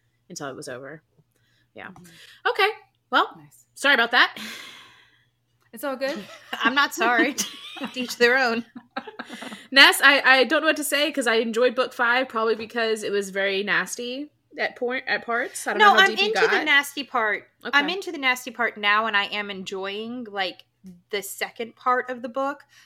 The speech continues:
Speaker 2: I did not like the first part because I
Speaker 1: Yes.
Speaker 2: genuinely don't like Nesta's personality. I think she's a
Speaker 1: Yes.
Speaker 2: cold-hearted bitch for no reason,
Speaker 1: Yes.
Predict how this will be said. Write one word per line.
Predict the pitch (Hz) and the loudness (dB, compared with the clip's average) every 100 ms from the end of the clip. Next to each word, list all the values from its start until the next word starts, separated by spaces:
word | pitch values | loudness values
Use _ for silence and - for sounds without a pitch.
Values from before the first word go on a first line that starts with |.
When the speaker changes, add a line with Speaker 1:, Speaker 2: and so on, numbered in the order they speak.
| _ | _
Speaker 2:
I | 226 | -6
did | 220 226 | -4 -6
not | 220 226 220 | -4 -4 -2
like | 214 208 | -4 -6
the | - | -10
first | - 214 208 | -10 -8 -6
part | 208 208 | -6 -8
because | 214 196 | -8 -12
I | 190 | -8
Speaker 1:
Yes. | 190 - | -8 -6
Speaker 2:
genuinely | 202 196 190 185 175 | -8 -8 -10 -12 -10
don't | 185 180 - | -12 -12 -12
like | 175 165 | -12 -12
Nesta's | 175 170 170 175 165 | -10 -10 -10 -14 -14
personality. | - 175 - 170 156 147 143 | -14 -14 -14 -16 -16 -16 -18
I | |
think | 165 175 214 | -20 -12 -6
she's | |
a | 175 165 165 | -6 -6 -10
Speaker 1:
Yes. | - | -10
Speaker 2:
cold-hearted | 170 - 170 160 151 | -12 -12 -14 -16 -14
bitch | 160 147 | -16 -16
for | - 175 | -16 -14
no | 160 | -14
reason, | 160 151 147 | -16 -16 -18
Speaker 1:
Yes. | - - | -18 -20